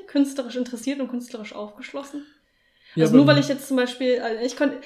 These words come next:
Speaker 1: also ich hab das Gefühl, es ist kein Widerspruch zu sagen, „Ich war im ganzen Jahr lang nicht in einem Museum
Speaker 2: Mhm.
Speaker 1: und ich bin künstlerisch aufgeschlossen.“ Das steht ja nicht im Widerspruch zueinander, finde ich.
Speaker 2: Ja.
Speaker 1: Oder?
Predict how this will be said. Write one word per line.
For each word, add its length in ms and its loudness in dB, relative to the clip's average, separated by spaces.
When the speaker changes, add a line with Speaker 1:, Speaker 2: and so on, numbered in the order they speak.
Speaker 1:
also 160 -4
ich 60 -4
hab 160 -6
das 140 -18
Gefühl, 180 -6
es 80 -4
ist 140 -10
kein 260 4
Widerspruch 400 -2
zu 140 -8
sagen, 240 -2
„Ich 120 -10
war 80 -2
im 80 -4
ganzen 360 -2
Jahr 220 -4
lang 160 -6
nicht 240 -2
in 80 -6
einem 180 -8
Museum 640 -4
Speaker 2:
Mhm. 280 2
Speaker 1:
und 180 0
ich 160 -10
bin 100 -6
künstlerisch 460 -10
aufgeschlossen.“ 680 -16
Das 80 -16
steht 120 -10
ja 40 -6
nicht 120 -6
im 80 -4
Widerspruch 440 -8
zueinander, 360 -20
finde 260 -20
ich. 180 -20
Speaker 2:
Ja. 500 -2
Speaker 1:
Oder? 240 -10